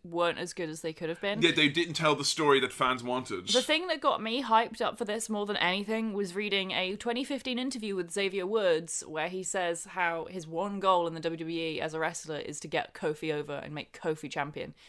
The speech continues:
Speaker 1: He says he doesn't
Speaker 2: Fucking
Speaker 1: care
Speaker 2: amazing.
Speaker 1: what Stone Cold Steve Austin says about your one goal should be to get over yourself as a champion. He didn't want that. He wants it for Kofi because Kofi's the one who deserves it. And that was like, "Oh, yes.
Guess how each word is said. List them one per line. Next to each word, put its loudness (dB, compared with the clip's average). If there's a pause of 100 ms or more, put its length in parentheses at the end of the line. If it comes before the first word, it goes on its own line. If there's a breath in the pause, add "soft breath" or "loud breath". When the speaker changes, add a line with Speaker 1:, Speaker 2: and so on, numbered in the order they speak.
(140 soft breath)
Speaker 1:
He -16
says -12
he -8
doesn't -6
Speaker 2:
Fucking -6
Speaker 1:
care 8
Speaker 2:
amazing. -6
Speaker 1:
what 2
Stone 2
Cold 2
Steve -2
Austin 0
says 2
about 2
your -4
one -2
goal 2
should -12
be -4
to -10
get -2
over 0
yourself -2
as -2
a -8
champion. -4 (320 soft breath)
He -2
didn't 0
want 2
that. 2
He -8
wants -6
it 0
for -10
Kofi -4
because -14
Kofi's -6
the -14
one -4
who -6
deserves -2
it. -10 (360 soft breath)
And 0
that 10
was -4
like, 2
"Oh, 10
yes. 2